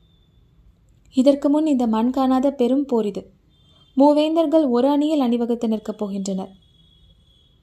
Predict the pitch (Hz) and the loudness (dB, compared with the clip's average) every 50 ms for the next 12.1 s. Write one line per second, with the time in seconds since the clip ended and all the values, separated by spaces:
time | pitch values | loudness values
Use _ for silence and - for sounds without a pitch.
0 | _ _ - 285 285 311 349 370 349 359 339 339 339 339 330 330 262 247 262 285 | _ _ 4 4 6 6 6 4 2 0 0 0 0 0 0 0 0 0 0 0
1 | 311 330 320 262 233 233 240 247 269 254 254 247 247 254 247 254 277 269 240 226 | -2 -2 -2 -2 -2 -2 -2 -2 -2 -2 0 0 0 0 0 0 0 0 0 0
2 | 220 220 226 226 226 214 214 - 214 202 208 - - - - _ _ - 247 262 | 0 -2 -2 -4 -4 -4 -4 -6 -8 -10 -10 -14 -20 -20 -20 _ _ -4 0 2
3 | 302 330 339 302 262 233 254 269 254 220 226 220 233 254 285 277 254 240 226 208 | 2 2 2 2 0 2 0 0 0 0 0 0 0 2 2 2 0 0 -2 -4
4 | 196 190 - 190 185 - - _ _ _ _ _ _ _ _ _ _ _ - _ | -6 -10 -10 -12 -12 -12 -16 _ _ _ _ _ _ _ _ _ _ _ -20 _
5 | _ _ - - _ - 240 240 233 240 220 214 220 226 247 254 285 285 285 277 | _ _ -20 -20 _ -4 -2 0 0 0 0 0 0 0 2 2 2 2 2 0
6 | 254 247 233 226 220 208 208 - - _ _ - - 226 247 285 320 302 302 285 | 0 0 0 -2 -2 -4 -8 -10 -16 _ _ -4 -2 0 0 0 0 2 0 2
7 | 285 277 277 269 277 294 294 254 226 226 226 - 233 226 220 214 214 220 214 208 | 2 2 2 2 2 2 0 0 0 -2 -2 -4 -2 -2 -2 -2 -2 -4 -4 -6
8 | 202 196 208 202 196 - _ _ _ _ _ _ - 262 262 285 311 330 311 302 | -6 -8 -10 -10 -12 -14 _ _ _ _ _ _ 2 4 4 4 4 2 0 0
9 | - 254 240 226 226 214 214 208 226 214 - - 214 208 214 214 202 196 190 185 | 0 -2 -2 -2 -2 -2 -4 -4 -6 -6 -6 -4 -4 -4 -4 -4 -4 -6 -8 -8
10 | 185 - _ _ _ _ _ _ - - _ _ _ _ _ _ _ _ - - | -10 -12 _ _ _ _ _ _ -20 -20 _ _ _ _ _ _ _ _ -4 2
11 | 240 247 277 311 339 349 349 339 294 254 247 240 - 240 226 220 214 214 208 202 | 4 4 6 4 4 2 0 0 0 0 -2 -2 -2 -2 -2 -2 -2 -4 -6 -8
12 | 214 | -12